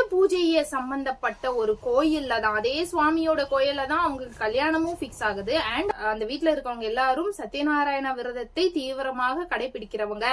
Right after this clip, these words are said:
அப்படிங்கறதும் என்ன ஒரு அழகான லிங்க். எப்படி, எப்படி இது பாபானால முடியுது அப்படின்னு நித்யாவே என்கிட்ட கேட்டாங்க. இது எல்லாத்துக்கும் காரணம் என்ன அப்படின்னா, நான்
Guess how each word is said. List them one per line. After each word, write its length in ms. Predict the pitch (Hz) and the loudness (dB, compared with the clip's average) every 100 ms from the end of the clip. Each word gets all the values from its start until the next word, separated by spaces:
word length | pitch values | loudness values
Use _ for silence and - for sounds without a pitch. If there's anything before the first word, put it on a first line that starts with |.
| 240 | 2
அப்படிங்கறதும் 680 | 214 220 226 220 208 247 415 - - - - - - - | 0 -4 -4 -4 -2 0 0 -4 -16 -20 -20 -20 -20 -10
என்ன 320 | 220 254 320 494 453 | -6 -2 -2 0 0
ஒரு 380 | 285 247 220 254 | 2 2 2 0
அழகான 600 | 220 269 269 349 392 392 | -4 -8 -6 -4 0 0
லிங்க். 680 | 277 294 392 - - 98 - | 0 -2 -2 -2 -2 -2 -2
எப்படி, 440 | 247 - - 440 | -8 -4 2 4
எப்படி 300 | 320 - 494 | 2 2 4
இது 120 | 403 262 | 4 4
பாபானால 460 | 254 294 302 277 | 2 4 2 2
முடியுது 520 | 247 233 247 330 285 262 | -2 -2 0 2 2 0
அப்படின்னு 440 | 240 277 294 285 254 | -2 -4 -2 -2 -4
நித்யாவே 360 | - 311 294 302 | 0 2 2 -2
என்கிட்ட 280 | 240 240 240 | -6 -8 -4
கேட்டாங்க. 420 | 208 202 202 240 - - - - | -4 -2 -2 -4 -4 -4 -4 -2
இது 180 | - 494 | 0 4
எல்லாத்துக்கும் 600 | 339 466 - 427 403 403 | 8 8 8 4 2 2
காரணம் 500 | 311 254 311 302 285 | 4 4 4 0 -2
என்ன 380 | 247 254 277 233 | -4 -4 -4 -2
அப்படின்னா, 420 | 220 220 240 339 - - - | -4 -6 -4 -6 -10 -20 -18
நான் 500 | 233 254 311 427 523 | 0 4 6 6 4